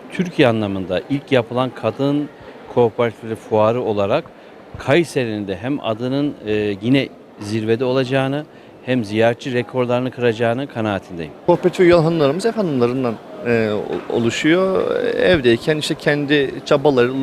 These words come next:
Speaker 2: yaptıkları işte, e, bebek de olsun, oyuncak olsun onları yapıyorlardı. Tabii bir araya gelince bir fikir üretmek zorunda kaldılar. Çünkü öyle bir ürün üreteceksiniz ki hem pazarda karşılığı olacak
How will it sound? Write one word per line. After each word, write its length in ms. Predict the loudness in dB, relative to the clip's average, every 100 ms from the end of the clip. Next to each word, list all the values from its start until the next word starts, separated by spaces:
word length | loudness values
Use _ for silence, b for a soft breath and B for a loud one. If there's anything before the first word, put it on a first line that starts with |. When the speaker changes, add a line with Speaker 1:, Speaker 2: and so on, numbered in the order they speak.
| -4 0
Speaker 2:
yaptıkları 680 | 0 0 -10 0 2 2 0
işte, 240 | -4 0 0
e, 840 | 0 -6 -8 -6 -8 -12 -12 2
bebek 280 | 4 4 0
de 80 | -4 -2
olsun, 420 | -2 -2 -4 -6
oyuncak 500 | -2 0 2 0 0
olsun 220 | -6 -4
onları 240 | -4 -2 0
yapıyorlardı. 760 | 0 0 0 0 -2 -2 -4 -4 B B B 0
Tabii 180 | 2 4
bir 100 | 6
araya 280 | 6 6
gelince 680 | 6 4 4 2 4 4 2 -2 -10 -16 -20 -12
bir 160 | -8 -8
fikir 300 | -8 -8 0
üretmek 320 | 0 0 -2
zorunda 320 | 0 0 -2 -6 -12 -18 -16 2
kaldılar. 460 | 2 4 2 0 -2
Çünkü 320 | -4 -2 0 2
öyle 220 | 2 2
bir 60 |
ürün 100 | 2
üreteceksiniz 600 | 2 0 -2 -2 -4 -6
ki 200 | -2 -2 -2 -12 B B B 0
hem 160 | 0 2
pazarda 360 | 2 2 2
karşılığı 440 | 2 2 2 0 0
olacak 400 | 0 0 -2